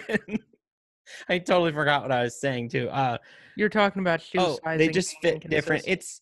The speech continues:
Speaker 1: it's
Speaker 2: Yeah.
Speaker 1: what, I don't have a pair on me, but
Speaker 2: I
Speaker 1: it's the
Speaker 2: guess my
Speaker 1: toe, it's,
Speaker 2: ones
Speaker 1: it's
Speaker 2: and
Speaker 1: right,
Speaker 2: threes and
Speaker 1: it's like the
Speaker 2: thirteens all
Speaker 1: knuckle,
Speaker 2: fit different.
Speaker 1: it's the knuckle of my big toe. So,
Speaker 2: On
Speaker 1: like,
Speaker 2: your right foot?
Speaker 1: on my right foot.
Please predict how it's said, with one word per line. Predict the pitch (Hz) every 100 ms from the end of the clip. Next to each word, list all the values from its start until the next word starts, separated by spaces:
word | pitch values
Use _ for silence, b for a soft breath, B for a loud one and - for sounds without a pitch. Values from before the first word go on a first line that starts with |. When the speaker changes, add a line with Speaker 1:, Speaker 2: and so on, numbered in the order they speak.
| _
Speaker 1:
it's | 175 165 - -
Speaker 2:
Yeah. | 175 160 156
Speaker 1:
what, | 185 - _ _ _ _ _ _ _ _ _
I | 160
don't | 175
have | 185 160
a |
pair | 143 - 147 139
on | 135 135 131
me, | 120
but | 104 - -
Speaker 2:
I |
Speaker 1:
it's | 262 330
the |
Speaker 2:
guess | 381 330
my | 277 254
Speaker 1:
toe, | 202
it's, | 190 196
Speaker 2:
ones | 202 -
Speaker 1:
it's | 196 180
Speaker 2:
and | 175
Speaker 1:
right, | 135 175
Speaker 2:
threes | 208 196 196 -
and | 170
Speaker 1:
it's |
like | 196 185
the | 180
Speaker 2:
thirteens | 151 147 147 170
all | 160
Speaker 1:
knuckle, | 196 208
Speaker 2:
fit | 165 -
different. | 160 156 165 185 B B B _ -
Speaker 1:
it's | 151 -
the | 147
knuckle | 139 147 - 196 98 - _ _ _ -
of | 143 135 131 - _ -
my | 120
big | 113 - 135 127
toe. | - 110 - - _ _ _
So, | - 127 113
Speaker 2:
On |
Speaker 1:
like, | 107 180
Speaker 2:
your | 165 165 165 -
right | 165 175 -
foot? | _ 226 226 - _ _ _ _ -
Speaker 1:
on | 123
my | 117
right | 117 135 135
foot. | - 123 98